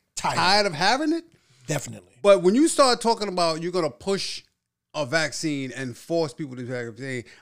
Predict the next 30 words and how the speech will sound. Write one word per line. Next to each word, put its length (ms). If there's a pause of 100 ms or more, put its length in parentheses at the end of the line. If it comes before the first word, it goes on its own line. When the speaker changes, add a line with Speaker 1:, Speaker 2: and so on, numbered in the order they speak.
Speaker 2:
I 140
have 180
a 60
problem 360
with 140
that. 160 (100)
At 200
some 260
point, 360 (460)
we 240
gotta 340 (120)
take 180
a 40
stand 440
and 60
be 80
like, 180
"You 80
know 140
what? 260 (380)
Go 140
fuck 300
yourselves." 600 (320)
Speaker 1:
Another 240
thing 240
is, 200
too, 300
is 140
that 300 (120)
you're 460